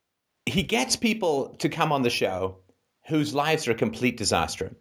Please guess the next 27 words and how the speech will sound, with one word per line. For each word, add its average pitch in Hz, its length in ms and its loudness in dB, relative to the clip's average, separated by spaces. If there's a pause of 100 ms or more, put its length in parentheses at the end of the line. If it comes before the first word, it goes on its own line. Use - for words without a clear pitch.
(300)
and 131 220 0
who 143 140 2
have 127 420 0 (180)
zero 156 800 0
insight 117 600 -2 (340)
into 101 840 2
how 101 200 0
their 90 160 0
history 143 320 0
may 120 140 2
have 110 100 2
shaped 110 340 -2
who 110 140 2
they 98 200 2
are, 92 460 2
how, 87 540 2
um, 80 320 0 (260)
their - 200 2
impulses 117 560 0
may 95 140 4
have 87 120 2
arisen 92 400 2
out 87 180 2
of 82 120 0
childhood 85 420 0
trauma, 147 360 0
or 123 200 0